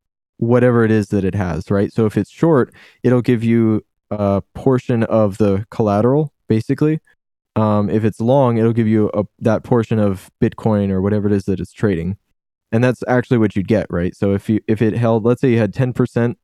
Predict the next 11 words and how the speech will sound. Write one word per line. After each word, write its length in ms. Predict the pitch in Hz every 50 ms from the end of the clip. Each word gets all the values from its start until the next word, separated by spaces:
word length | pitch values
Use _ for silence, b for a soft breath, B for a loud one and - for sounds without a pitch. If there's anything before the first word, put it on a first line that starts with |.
| _ _
your, 300 | - 110 107 107 104 - -
your 320 | - 110 110 113 120 123 120
share, 420 | - - - 135 139 143 151 160 - _ _ _ _
your 120 | - 107 104
percent 320 | - - 107 - 120 101
was 140 | 101 107 -
ten 200 | - 123 113 104
percent 360 | - - 110 - - 113 110
of 80 | 110 101
the 80 | 104
bot, 260 | 90 107 110 120 151